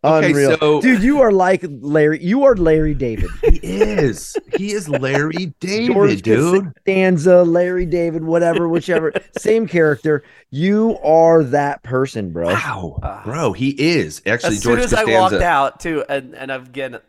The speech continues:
Speaker 3: every time some shit like this happens in my life, I'm always like, "You're the first two people I always text." I swear
Speaker 2: Oh,
Speaker 3: to God.
Speaker 2: man.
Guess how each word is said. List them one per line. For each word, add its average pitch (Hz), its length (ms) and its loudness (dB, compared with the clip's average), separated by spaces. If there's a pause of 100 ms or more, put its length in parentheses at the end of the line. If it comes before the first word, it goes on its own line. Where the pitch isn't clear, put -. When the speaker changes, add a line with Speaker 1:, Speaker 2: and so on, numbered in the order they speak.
(120)
Speaker 3:
every 147 260 -6
time 147 300 -6
some 151 260 -6
shit 147 460 -8
like 139 140 -8
this 123 120 -14
happens 117 300 -6
in 113 80 -12
my 110 120 -10
life, 101 280 -8
I'm 107 180 -12
always 113 220 -8
like, 104 240 -12
"You're 127 140 -14
the 107 100 -10 (140)
first 120 260 -10
two - 140 0
people 107 280 -2
I 104 120 -4
always 98 360 -12
text." - 380 -12
I 156 300 2
swear 143 180 2
Speaker 2:
Oh, 117 80 -4
Speaker 3:
to 113 60 -6
God. 113 160 -6
Speaker 2:
man. 117 380 -8